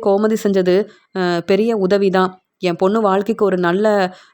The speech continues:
அ, வாழ்க்கையை அமைச்சு கொடுத்துருக்கா. ராஜிக்கு ஒரு நல்ல வாழ்க்கை கிடைச்சிருக்கு. இதை பத்தி யோசிக்காம நான் ரொம்ப கோவப்பட்டுட்டேன்.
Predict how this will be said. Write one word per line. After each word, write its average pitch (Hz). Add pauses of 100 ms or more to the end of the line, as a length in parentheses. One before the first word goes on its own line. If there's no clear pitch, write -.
அ, 175
வாழ்க்கையை 185
அமைச்சு 190
கொடுத்துருக்கா. 190
ராஜிக்கு 190
ஒரு 190
நல்ல 185
வாழ்க்கை 196
கிடைச்சிருக்கு. 180 (360)
இதை 180
பத்தி 185
யோசிக்காம 185
நான் 180
ரொம்ப 190
கோவப்பட்டுட்டேன். 190